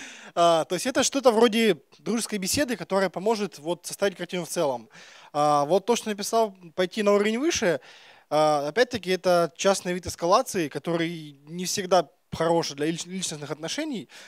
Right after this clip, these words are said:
Поэтому в этом ситуации, в этой ситуации действительно стоит задуматься, стоит ли идти выше.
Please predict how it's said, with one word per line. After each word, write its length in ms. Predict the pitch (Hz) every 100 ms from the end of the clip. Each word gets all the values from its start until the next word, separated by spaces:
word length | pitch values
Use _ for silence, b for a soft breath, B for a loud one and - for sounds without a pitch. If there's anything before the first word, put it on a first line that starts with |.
| B B -
Поэтому 380 | 196 214 214
в 80 | 185
этом 180 | 220 285
ситуации, 360 | - 220 196 165
в 60 | 180
этой 180 | 214 208
ситуации 280 | 233 233
действительно 240 | 180 208 190
стоит 200 | 180 170
задуматься, 440 | 160 165 147 -
стоит 280 | - 175 170
ли 140 | 160
идти 140 | 156 165
выше. 400 | 165 156 135